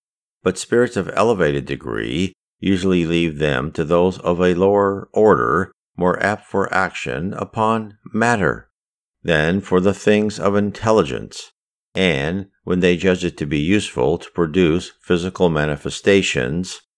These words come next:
employ spirits of subaltern degree as their auxiliaries. Second order,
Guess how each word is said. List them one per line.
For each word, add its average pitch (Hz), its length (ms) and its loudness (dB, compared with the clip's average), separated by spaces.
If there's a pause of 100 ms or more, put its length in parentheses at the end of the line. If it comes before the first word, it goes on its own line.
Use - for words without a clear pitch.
(320)
employ 110 360 4
spirits 117 460 0
of 92 180 -6
subaltern 98 760 0
degree 82 760 -2 (240)
as 98 200 0
their 107 260 0
auxiliaries. 95 1080 0 (1160)
Second 64 440 -2
order, 90 580 0